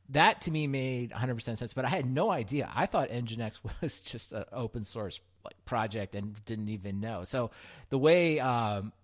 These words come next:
and I think this is, you know, an example, like, rarely, very rarely do we talk about this. I guess this is an ex-, example of a successful open core.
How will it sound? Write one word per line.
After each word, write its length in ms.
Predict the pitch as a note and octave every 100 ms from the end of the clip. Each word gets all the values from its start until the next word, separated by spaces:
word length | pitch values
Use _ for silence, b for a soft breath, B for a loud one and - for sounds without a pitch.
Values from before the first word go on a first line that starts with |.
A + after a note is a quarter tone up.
| _ C#3
and 140 | C#3+
I 60 | D3
think 160 | G3
this 160 | D#3+ -
is, 200 | C#3 -
you 100 | D3
know, 280 | C3 A#2 G#2+ -
an 120 | A#2
example, 680 | G#2+ G2 C3 A3 - G#2+ G#2+
like, 140 | B2 A#2
rarely, 300 | G3 C#4 D#3
very 260 | E3+ C4
rarely 260 | E3 F3 E3
do 80 | B2+
we 60 |
talk 180 | B2 D3+
about 140 | G#2+
this. 80 | F2+
I 60 | A2+
guess 160 | D3+ F3+
this 180 | G3
is 120 | C#4 A#3
an 100 | B2+
ex-, 160 | -
example 680 | A#2 - C3 D#3+ F#3+ A#2 G#2+
of 360 | A2+ A2 G#2 G#2+
a 180 | G2+
successful 680 | - - - C#3+ C3 - C3+ C3
open 300 | A#2+ A#2+ G2+
core. 320 | B2+ G#2